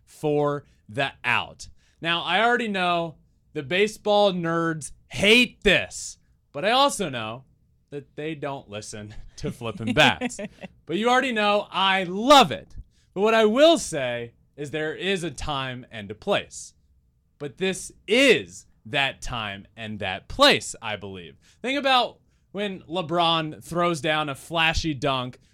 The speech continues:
Speaker 1: or it's been thirty years since Deion high-stepped his way into the end zone, and we still celebrate that.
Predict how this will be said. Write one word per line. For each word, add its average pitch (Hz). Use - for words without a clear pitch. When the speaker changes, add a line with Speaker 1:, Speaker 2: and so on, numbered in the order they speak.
Speaker 1:
or 147
it's 160
been 190
thirty 214
years 170
since 160
Deion 156
high-stepped 151
his 139
way 151
into 147
the 143
end 135
zone, 135
and 139
we 147
still 226
celebrate 196
that. 247